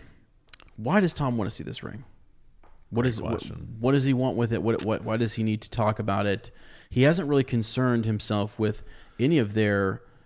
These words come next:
Speaker 1: comings and goings, and it was just, you know, fate or whatever that brought him that way. You're lucky I was coming this way, et cetera. Um,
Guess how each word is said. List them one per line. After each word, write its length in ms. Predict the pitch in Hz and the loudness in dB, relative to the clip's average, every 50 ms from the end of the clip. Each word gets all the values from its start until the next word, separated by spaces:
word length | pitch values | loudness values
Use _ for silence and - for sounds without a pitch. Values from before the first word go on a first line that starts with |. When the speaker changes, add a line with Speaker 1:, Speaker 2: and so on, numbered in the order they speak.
| - - - - - - - - 120 104 - - | -20 -20 -20 -20 -20 -20 -18 -18 -18 -18 -16 -4
Speaker 1:
comings 340 | - 131 123 123 120 117 107 | 0 2 2 2 2 2 2
and 140 | 110 110 107 | 0 0 2
goings, 460 | 113 123 120 120 120 117 120 120 110 | 2 4 4 4 4 4 4 2 2
and 100 | 113 110 | 0 0
it 60 | - | 0
was 180 | 80 107 110 104 | 0 -2 -2 -2
just, 400 | 107 110 107 104 - - - - | -2 -2 -2 -2 -4 -8 -8 -4
you 120 | 110 107 | -4 -2
know, 320 | 101 95 87 87 85 76 69 - - - - - - | -2 0 -2 -2 -4 -6 -8 -12 -16 -20 -20 -20 -20
fate 500 | 139 - - 127 120 120 120 113 110 - 113 | -18 -4 0 2 2 4 2 2 -2 -2 -2
or 120 | 98 92 | -2 0
whatever 340 | 101 113 110 110 107 107 107 | 0 2 2 2 2 0 0
that 260 | 110 107 95 - - | 0 -2 -4 -4 -2
brought 200 | - 113 107 107 | 0 2 4 4
him 200 | 107 113 104 104 | 4 2 0 0
that 220 | 104 101 101 78 87 | 0 0 -2 -2 -2
way. 520 | 120 127 127 123 120 120 117 113 101 - - | 0 2 4 4 4 4 4 4 2 -2 -4
You're 160 | - 80 87 | -6 -4 0
lucky 540 | 95 107 113 113 - 117 113 110 110 107 107 - - - - - - | 2 2 2 0 0 0 0 2 0 0 -4 -8 -16 -20 -20 -16 -8
I 60 | - 101 | -4 -4
was 120 | 98 104 | -4 -4
coming 300 | - - 120 117 113 113 110 | -2 -2 0 2 2 2 2
this 180 | 110 104 - | 2 0 0
way, 260 | - 107 104 104 104 107 | 2 2 4 4 4 2
et 80 | 107 - | 0 0
cetera. 500 | - 107 104 - - 107 104 107 107 104 - - - - - - - - - - _ _ | 0 0 0 0 0 2 2 2 2 -2 -6 -14 -20 -20 -20 -20 -20 -20 -20 -20 _ _
Um, 580 | - 110 110 107 107 107 104 104 104 104 104 110 | 4 4 6 6 6 6 4 4 2 2 0 -2